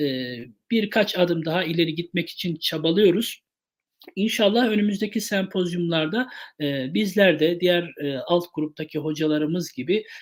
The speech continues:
e, bizler de sizlerin karşısına, e, böyle bir sempozyumla elde ettiğimiz, e, verileri, bulguları paylaşmak üzere en yakın zamanda çıkmak istiyoruz.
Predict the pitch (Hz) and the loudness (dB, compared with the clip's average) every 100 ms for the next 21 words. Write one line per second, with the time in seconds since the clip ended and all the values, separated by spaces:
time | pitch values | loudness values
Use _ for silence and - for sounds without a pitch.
0 | _ 135 123 117 113 110 143 180 170 196 | _ -10 -6 -6 -8 -10 -4 -4 4 6
1 | 170 175 196 - 175 165 170 175 165 147 | 6 2 -4 -4 0 0 0 -4 -4 -4
2 | 135 - 131 175 202 - - 131 123 135 | -4 -6 -4 -4 -6 -14 -16 -8 -4 4
3 | 180 165 151 147 - 165 156 170 160 139 | 4 4 0 -2 -2 -2 -2 -2 -2 -2
4 | 123 135 190 185 170 165 165 147 - 139 | -2 0 -2 -2 -4 0 0 -2 -4 -4
5 | 139 170 - 147 135 123 139 156 135 127 | -2 -4 -6 -6 -4 -2 2 2 2 -2
6 | 151 160 160 139 127 123 202 - - - | -2 0 0 0 -4 0 -2 -4 -16 -16
7 | - 170 165 175 - 180 143 139 165 220 | -2 2 2 0 -2 -4 -2 2 2 0
8 | - - - 226 196 - 165 156 151 170 | -6 -8 0 2 2 -2 -4 -2 -2 0
9 | 233 - - 220 214 - - 139 202 233 | -2 -4 -2 -2 -2 -6 -2 -2 0 -4